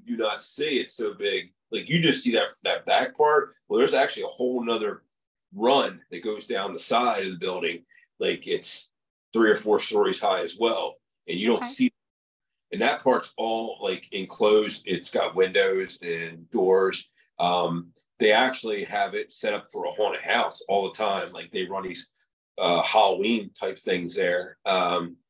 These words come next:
Speaker 1: so you have all, like, the, the props and stuff in that part of the building, uh, down in the basement, in the, in the front corridor.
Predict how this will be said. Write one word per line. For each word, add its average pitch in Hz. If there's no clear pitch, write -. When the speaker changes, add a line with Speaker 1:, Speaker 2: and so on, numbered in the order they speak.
Speaker 1:
so -
you 113
have 110
all, 117
like, 101
the, 92
the 95
props -
and 90
stuff -
in 95
that 95
part 92
of 90
the 85
building, 92
uh, 87
down 92
in 90
the 82
basement, 92
in 82
the, 87
in 87
the 87
front 104
corridor. 104